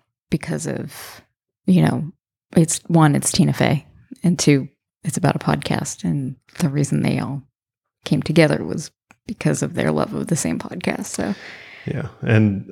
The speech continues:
Speaker 2: we also found another new show on Hulu. What was it? Eater's Guide to the World?
Speaker 1: Yeah.
Speaker 2: Which, I, I mean, it has food, which we
Speaker 1: Mm-hmm.
Speaker 2: love watching shows about food in different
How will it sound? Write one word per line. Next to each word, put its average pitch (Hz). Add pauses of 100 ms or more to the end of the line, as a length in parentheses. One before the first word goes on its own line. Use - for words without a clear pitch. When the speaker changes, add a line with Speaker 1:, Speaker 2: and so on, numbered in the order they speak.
Speaker 2:
we 117
also 135
found 117
another 104
new 95
show 92
on 92
Hulu. 92
What 110
was 92
it? 92 (260)
Eater's 104
Guide 101
to 104
the 107
World? 110
Speaker 1:
Yeah. 202 (440)
Speaker 2:
Which, 110 (540)
I, 117
I -
mean, 101
it 98
has 95
food, 104 (240)
which 208
we 196
Speaker 1:
Mm-hmm. 98
Speaker 2:
love 95
watching 98
shows 101
about 95
food 98
in 92
different 95